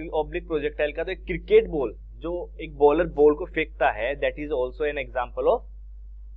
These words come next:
uh, oblique projectile। An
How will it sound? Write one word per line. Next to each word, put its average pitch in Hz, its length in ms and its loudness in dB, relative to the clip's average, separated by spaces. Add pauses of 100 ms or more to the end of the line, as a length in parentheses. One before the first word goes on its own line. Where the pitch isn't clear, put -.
(280)
uh, 120 180 -4 (460)
oblique 131 340 0 (280)
projectile। 98 540 -10 (1800)
An 220 100 -4